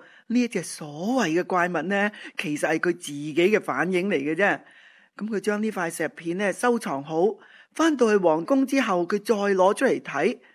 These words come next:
發現呢塊石片係凹凸不平，所以照起上嚟呢，更加係怪模怪樣嘅。咁佢趁呢個時候四圍冇人，就走到去一個工場嗰度。咁呢個工場呢，係製作一啲石刀啊、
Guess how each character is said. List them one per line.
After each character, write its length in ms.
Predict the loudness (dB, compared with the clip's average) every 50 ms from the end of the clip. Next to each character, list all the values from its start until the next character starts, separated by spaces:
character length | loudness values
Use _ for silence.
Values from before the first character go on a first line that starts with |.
| _ _ _ _ _ _
發 180 | _ 0 2 4
現 280 | 4 4 4 4 4 2
呢 80 | 0 -2 -2 0
塊 200 | 0 -2 0 2
石 120 | 0 0
片 280 | 0 -2 -2 -2 0 0
係 220 | 0 -2 0 0
凹 80 | 0 -2
凸 240 | -2 -4 _ -2 -2 -2 -2 -2
不 60 | -2 -2 -2 -2 -6
平， 200 | -8 -8 -8 -8 -14 -18 -20 -18 -6
所 200 | 0 2 2 2
以 40 | 2
照 340 | 0 0 0 4 6 6 6
起 60 | 6
上 200 | 6 4 2 2
嚟 140 | 2 -2 -2
呢， 220 | 0 0 0 0
更 500 | 0 -2 -4 -4 -2 -2 -2 0 -2 0
加 260 | 2 2 2 2 2 2
係 140 | 0 0
怪 260 | 2 2 2 4 4 2
模 240 | 0 0 -2 -2
怪 280 | 0 2 2 4 4 4
樣 320 | 4 2 2 2 0 0
嘅。 100 | 0 -2 -2 -4 _ _ _ _ _ _ _ -20 -20 _ _ _ -10
咁 160 | -8 -6 -6
佢 260 | -6 -6 -6 -8 -8 -8
趁 400 | -8 -8 -8 -6 -6 -6 -4 -2
呢 80 | -2
個 80 | 0 -2
時 160 | -2 -2 -2
候 160 | -2 -2 -2
四 160 | -2 0 2
圍 180 | 2 4 4 2
冇 240 | 2 2 2 2 2
人， 360 | 2 0 0 0 -4 -6 -4
就 180 | -2 -2 -2 0
走 220 | 2 2 2 2
到 160 | 2 0 0
去 100 | 2 2
一 100 | 2 0 2
個 160 | 0 0 0
工 260 | 2 2 2 2 0
場 220 | -2 -2 -4 -2 2
嗰 120 | 2 2 2
度。 300 | 4 4 4 2 2 0 -8 -20 -20 -20 -20 -12 _
咁 100 | -4 -2
呢 80 | 0 0
個 80 | 0 0
工 220 | 0 -2 -2 -2
場 240 | -4 -6 -8 -6 -4
呢， 180 | -2 -2 -2 -2 -4 -10 -10 -8
係 160 | -6 -6 -6
製 300 | -4 -4 -2 -2 -2 0
作 200 | 0 0 0 0
一 40 | 0
啲 300 | -2 -2 -2 -2 -4 -6 _
石 260 | -12 -6 -4 -4 -4 -4 _ _
刀 200 | 0 0 2 4
啊、 320 | 4 4 4 4 2 0